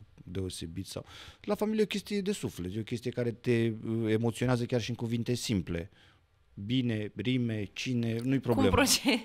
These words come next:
Speaker 2: <laughs> cum procedați cu versurile? Cine scrie? Cine e cu inspirația? Cine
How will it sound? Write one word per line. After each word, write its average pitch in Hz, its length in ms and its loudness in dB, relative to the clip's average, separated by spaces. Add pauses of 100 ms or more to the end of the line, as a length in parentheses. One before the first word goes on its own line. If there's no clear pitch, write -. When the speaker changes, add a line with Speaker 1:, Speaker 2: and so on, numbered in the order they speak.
(120)
Speaker 2:
<laughs> 302 160 -8
cum 220 120 -8
procedați 190 460 -4
cu 165 60 -10
versurile? 139 760 -6
Cine 180 220 -4
scrie? 143 480 -6
Cine 165 220 -8
e 165 60 -6
cu 165 120 -10
inspirația? 139 640 -6
Cine 151 680 -8